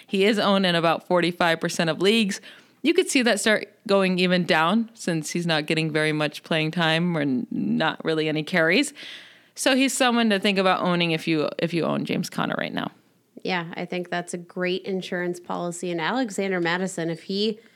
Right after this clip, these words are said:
Speaker 2: continues to do well, if the Vikings passing offense doesn't, uh, pick it up at some point, they might decide to rotate Alexander Mattison into the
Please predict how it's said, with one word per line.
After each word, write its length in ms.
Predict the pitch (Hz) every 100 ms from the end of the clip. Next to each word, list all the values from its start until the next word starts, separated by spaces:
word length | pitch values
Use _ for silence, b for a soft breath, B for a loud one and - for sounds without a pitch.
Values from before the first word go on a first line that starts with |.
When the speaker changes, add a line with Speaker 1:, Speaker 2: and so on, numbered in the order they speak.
| B -
Speaker 2:
continues 580 | 196 202 202 208 208
to 100 | -
do 220 | 190 208 190
well, 300 | 170 180 185
if 180 | 180
the 100 | -
Vikings 480 | 175 180 180 185 180
passing 600 | - 110 165 - 196 220 -
offense 540 | - 208 214 220 226 -
doesn't, 500 | 180 180 180 180 - b b b b _ -
uh, 60 | - - -
pick 220 | - 220
it 100 | 220
up 240 | 185 196 214
at 160 | 190
some 240 | - 185 180
point, 420 | - 185 214 -
they 120 | 240
might 340 | 294 320 294 -
decide 460 | 226 226 214 208
to 420 | - 208 196 185 -
rotate 560 | 190 196 190 190 175 -
Alexander 500 | 175 180 175 180 170
Mattison 460 | 170 170 170 175
into 420 | - 190 185 190 175
the 380 | 180 175 170